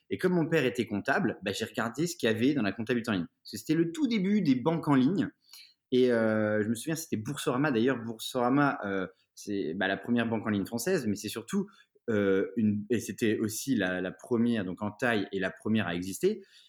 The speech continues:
Et c'est surtout une banque qui a été créée à Nancy, donc, euh, là où, euh, juste à côté de là où moi j'ai grandi.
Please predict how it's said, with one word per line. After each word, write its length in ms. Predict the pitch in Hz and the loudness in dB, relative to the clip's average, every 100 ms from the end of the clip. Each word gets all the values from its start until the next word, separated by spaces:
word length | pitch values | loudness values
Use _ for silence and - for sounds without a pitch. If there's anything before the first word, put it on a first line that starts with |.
| _ - | _ -6
Et 80 | 120 | -4
c'est 140 | 107 | -4
surtout 300 | 110 110 220 | -6 -2 0
une 180 | 196 120 | 2 2
banque 200 | 156 208 | 2 2
qui 60 | 113 | 0
a 20 | |
été 140 | 113 | -4
créée 180 | 107 165 | -2 0
à 60 | 165 | 2
Nancy, 420 | 175 - 175 - _ | 2 0 -4 -6 _
donc, 340 | 104 110 107 107 | -2 0 2 2
euh, 140 | 98 | 2
là 160 | 107 123 | 4 2
où, 280 | 113 107 101 | 2 2 2
euh, 240 | 98 95 | 4 2
juste 140 | 95 135 | 0 -2
à 60 | |
côté 240 | 120 117 127 | -2 0 0
de 100 | 113 | 2
là 120 | 117 | 2
où 80 | 113 | 2
moi 200 | 113 113 | 2 2
j'ai 100 | 107 | -2
grandi. 360 | 120 135 135 | -2 -2 -6